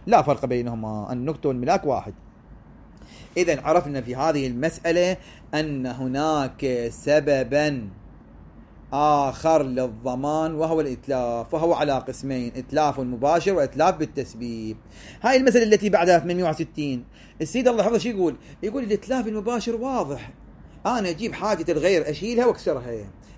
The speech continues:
أشيلها وأحرقها، أشيلها وأتلفها، هذا مباشر.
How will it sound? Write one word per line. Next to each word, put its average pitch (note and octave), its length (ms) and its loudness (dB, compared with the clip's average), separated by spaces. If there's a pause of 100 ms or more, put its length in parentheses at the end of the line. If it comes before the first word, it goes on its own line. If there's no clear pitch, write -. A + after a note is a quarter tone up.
أشيلها A#3 340 2
وأحرقها، C3+ 640 -2 (340)
أشيلها A#3 380 0
وأتلفها، D3+ 1160 -2 (340)
هذا A#3+ 140 2
مباشر. A3 580 0